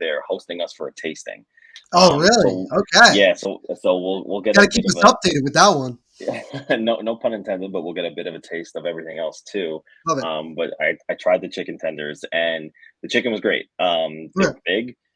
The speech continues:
Speaker 1: they were crispy, they were, you know, flavorful. I thought that those were really good. Um, I admittedly don't remember what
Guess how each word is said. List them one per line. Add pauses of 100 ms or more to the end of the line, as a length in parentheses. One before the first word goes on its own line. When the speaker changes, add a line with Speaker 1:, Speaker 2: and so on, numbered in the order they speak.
(140)
Speaker 1:
they
were
crispy,
they
were, (220)
you
know, (100)
flavorful.
I
thought
that (100)
those
were (160)
really
good.
Um, (340)
I (460)
admittedly
don't
remember
what